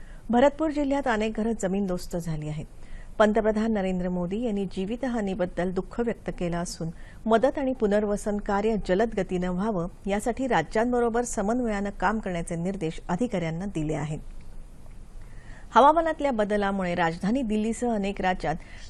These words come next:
काल सोसाट्याच्या वाऱ्यासह मुसळधार पाऊस झाला. यामुळे उत्तर भारतामध्ये अनेक ठिकाणी जनजीवन विस्कळीत झालं. उत्तराखंडमधल्या चामोली जिल्ह्यातल्या नारायणगड इथे ढगफुटी झाल्यामुळे अनेक घरांचं आणि दुकानांचं मोठ्या प्रमाणावर नुकसान झालं,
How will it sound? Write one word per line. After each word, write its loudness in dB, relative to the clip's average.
काल 10
सोसाट्याच्या 2
वाऱ्यासह 2
मुसळधार 0
पाऊस -4
झाला. -4
यामुळे 6
उत्तर 2
भारतामध्ये 0
अनेक -2
ठिकाणी -2
जनजीवन 0
विस्कळीत -2
झालं. -4
उत्तराखंडमधल्या 4
चामोली 2
जिल्ह्यातल्या 2
नारायणगड 4
इथे 0
ढगफुटी -2
झाल्यामुळे 0
अनेक 2
घरांचं 0
आणि -2
दुकानांचं -2
मोठ्या 0
प्रमाणावर 0
नुकसान -2
झालं, 0